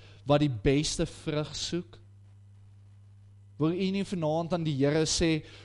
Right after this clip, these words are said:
"Kom ruk my uit. Ruk my uit hierdie vreeslike wêreld en kom vestig my in u, u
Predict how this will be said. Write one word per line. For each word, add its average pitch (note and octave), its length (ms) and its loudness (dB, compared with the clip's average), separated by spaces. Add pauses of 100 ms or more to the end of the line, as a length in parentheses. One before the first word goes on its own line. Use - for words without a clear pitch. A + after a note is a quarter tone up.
(120)
"Kom F3+ 200 2
ruk D3 340 2
my G3+ 200 4
uit. - 440 0 (1160)
Ruk A#3+ 340 4
my A#3 300 4
uit - 460 0 (160)
hierdie F#3 240 4
vreeslike A3 960 4 (180)
wêreld D3+ 800 4 (1700)
en E3 140 -8
kom F3+ 140 -2
vestig - 600 -6
my C3 380 -2
in C#3+ 280 -6
u, D3 140 -4 (1400)
u F3+ 120 -2